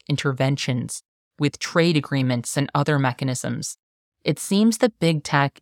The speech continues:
is really encasing core functions of policing by providing targeted systems of justification wherever police might enact violence. However, as we have seen in Chicago, our movements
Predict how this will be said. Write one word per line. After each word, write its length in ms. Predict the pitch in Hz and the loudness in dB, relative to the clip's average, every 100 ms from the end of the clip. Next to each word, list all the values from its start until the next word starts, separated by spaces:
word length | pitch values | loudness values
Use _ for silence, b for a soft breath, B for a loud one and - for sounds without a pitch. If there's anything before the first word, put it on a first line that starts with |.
| - | 0
is 200 | 139 147 | 0 0
really 500 | 143 151 180 175 - | -2 0 0 -2 0
encasing 760 | 139 139 - 147 - 143 131 123 - | -2 -2 -4 -4 -2 -2 0 -2 -8
core 320 | - 165 175 | 0 2 2
functions 580 | - 135 131 139 131 - | 2 0 2 0 -2 -2
of 140 | 131 - | -10 -6
policing 680 | 147 135 139 - 127 107 - _ _ _ _ | -2 0 -2 -2 -4 -4 -10 _ _ _ _
by 140 | 147 143 | 0 2
providing 640 | 165 147 165 180 175 165 - | 2 2 2 4 2 0 -4
targeted 540 | - 185 190 220 202 | 0 2 4 4 2
systems 580 | - 147 - 151 139 135 - | 0 -2 0 0 0 -2 -2
of 140 | 131 | -2
justification 1080 | - 139 - - 139 - 185 170 - 127 143 - _ _ _ | 0 0 -2 -8 -10 -2 -2 0 -4 -6 -8 -18 _ _ _
wherever 400 | 151 170 190 226 | 4 6 6 2
police 460 | - 165 160 - | 2 2 2 2
might 180 | 139 135 | 2 2
enact 380 | 135 127 117 - | 2 2 0 0
violence. 680 | 135 127 123 110 - - - _ _ _ _ _ _ _ _ | 2 2 2 -2 -6 -12 -12 _ _ _ _ _ _ _ _
However, 540 | - 156 160 160 156 - | 0 4 4 6 2 4
as 220 | 147 143 | 2 2
we 80 | 160 | 2
have 100 | 151 | 0
seen 320 | - 190 208 | -2 2 4
in 80 | 202 | 4
Chicago, 800 | - - - 135 127 127 123 123 _ _ _ _ 165 | 2 -4 2 4 4 0 0 -4 _ _ _ _ 4
our 260 | 185 196 | 6 8
movements 640 | 190 165 156 156 143 - | 8 4 4 4 4 -2